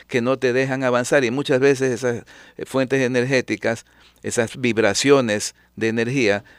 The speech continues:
eh, se irradian dentro de tu misma, dentro de tu mismo campo mental que no te dejan avanzar. El coach, ¿qué es lo que hace entonces? Llevarte de un lugar a otro. Y esto es metafórico también, no es que te lleva de un lugar físico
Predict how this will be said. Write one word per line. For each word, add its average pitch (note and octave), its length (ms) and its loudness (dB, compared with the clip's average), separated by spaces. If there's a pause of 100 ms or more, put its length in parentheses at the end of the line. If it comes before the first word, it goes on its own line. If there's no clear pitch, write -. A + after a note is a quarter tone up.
eh, B2+ 320 0
se C#3+ 120 4
irradian C#3 440 6
dentro C#3+ 340 2
de C3+ 140 8
tu C3 180 0
misma, B2+ 640 -2
dentro A#2 320 -2
de A#2+ 40 -2
tu B2 140 -4
mismo C3 260 -4
campo C#3 280 -2
mental A#2+ 360 -2
que G2+ 120 -8
no G#2+ 100 -6
te G#2 160 -4
dejan G#2+ 240 -4
avanzar. F#2+ 400 -6 (280)
El A2 180 -2
coach, C3 400 2
¿qué B2 100 -2
es A#2+ 80 -2
lo A2+ 140 0
que A2 160 -2
hace A2 220 -2
entonces? G#2 440 -8
Llevarte G#2 400 -2
de G#2+ 80 -6
un A2+ 80 -4
lugar A2+ 300 0
a B2+ 80 4
otro. C3 320 0 (180)
Y D#3 140 2
esto G3+ 160 0
es G3 60 0
metafórico E3+ 600 2
también, D#3 340 -2
no C3 80 0
es E3 80 0
que F3+ 140 -2
te C#3+ 140 -2
lleva D3+ 260 4
de B2 120 2
un C#3+ 180 0
lugar A#2+ 320 4
físico C#3 560 -4